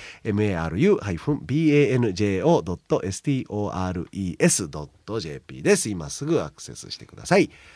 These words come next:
質問、話してほしいこと、そして中高六年間を男子校で過ごした丸山を羨ましがらせる青春エピソードを送るコーナー、桃色吐息と、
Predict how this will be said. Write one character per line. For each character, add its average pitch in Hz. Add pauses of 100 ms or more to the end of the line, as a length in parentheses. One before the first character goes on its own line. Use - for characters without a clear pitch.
(420)
質 -
問、 233
話 117
し -
て 92
ほ 85
し -
い 85
こ 90
と、 196
そ -
し -
て 220
中 170
高 107
六 139
年 285
間 175
を -
男 95
子 87
校 90
で 80
過 -
ご 120
し 110
た 95
丸 78
山 90
を 185 (160)
羨 196
ま 214
し 196
が 175
ら 170
せ 208
る 226
青 135
春 95
エ 92
ピ -
ソ 95
ー -
ド 196
を 151
送 95
る 87
コ 123
ー -
ナ 127
ー、 - (460)
桃 110
色 98
吐 90
息 -
と、 -